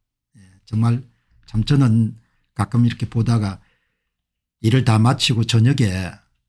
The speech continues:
그 유튜브 방송이나 이런 걸 통해 가지고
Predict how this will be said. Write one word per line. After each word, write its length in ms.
그 140
유튜브 340
방송이나 520
이런 100
걸 120
통해 300
가지고 640